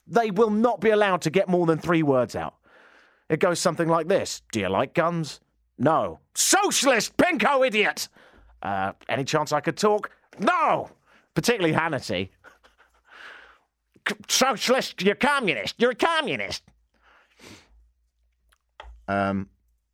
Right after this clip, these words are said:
so, yeah, I think good on the C N B C for challenging some of these Republicans, although it was a bit much at times. It wasn't exactly organised.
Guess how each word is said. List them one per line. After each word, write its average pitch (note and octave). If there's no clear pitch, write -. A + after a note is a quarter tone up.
so, G2
yeah, G2
I C3+
think -
good B2
on A#2+
the C#3+
C F2+
N E2
B E2+
C E2+
for -
challenging E2
some E2
of E2
these D#2+
Republicans, E2+
although G#2+
it -
was F2
a D#2+
bit -
much -
at -
times. D#2+
It -
wasn't E2+
exactly -
organised. F2